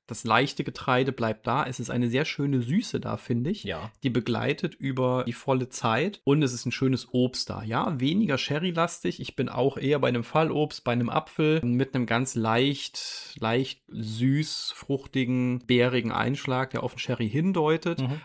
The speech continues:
Speaker 1: Aber es ist jetzt keine Sherry-Bombe. Passt auch dazu, dass er farblich der hellste ist, naturbelassen. Da schmeckt man schon noch ein bisschen mehr. Ich finde auch Vanille raus.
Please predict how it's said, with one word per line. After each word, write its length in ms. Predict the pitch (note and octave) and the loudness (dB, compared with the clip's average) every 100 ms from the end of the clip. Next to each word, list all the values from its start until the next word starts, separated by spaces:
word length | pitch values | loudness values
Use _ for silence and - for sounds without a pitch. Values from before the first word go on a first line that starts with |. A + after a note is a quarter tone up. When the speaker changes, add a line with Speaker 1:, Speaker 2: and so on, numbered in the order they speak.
| - | -8
Speaker 1:
Aber 200 | A#2 B2 | -2 0
es 100 | A#2+ | -2
ist 120 | - | -6
jetzt 140 | A#2+ - | -12 -6
keine 240 | B2 A#2 | -2 -2
Sherry-Bombe. 800 | - B2+ A#2+ A2+ C#3+ F3+ F3 F3+ | -2 -2 0 2 2 2 0 0
Passt 220 | - C#3 C3 | -2 -4 -4
auch 80 | - | -4
dazu, 260 | B2+ - | -4 -2
dass 140 | B2 A2+ | -2 -2
er 80 | |
farblich 540 | G#2+ - B2+ D3 D3 - | -4 -4 -2 0 -4 -6
der 100 | B2 | -4
hellste 420 | A#2 C#3 - - | 0 0 0 -2
ist, 220 | C3 - | -2 -2
naturbelassen. 880 | B2 A#2 C3 B2 A#2 A#2 - B2 B2 - - | -6 -4 -2 0 0 0 -2 -2 -4 -6 -2
Da 260 | A2+ A#2 | 2 2
schmeckt 440 | - - B2 - - | 0 0 0 0 -2
man 100 | A#2+ | -2
schon 200 | - B2+ | 0 0
noch 120 | A#2+ | 2
ein 100 | A#2+ | 0
bisschen 300 | A#2+ - A#2+ | 0 0 0
mehr. 340 | A#2 A#2 A#2+ - _ _ - - | 2 2 0 -4 _ _ -16 -12
Ich 120 | - | -6
finde 240 | - E3+ | -2 -2
auch 120 | - - | -2 -2
Vanille 420 | D3 D#3 D3+ A#2+ | 2 4 4 2
raus. 500 | G#2+ F2+ - - | -2 -6 -6 -10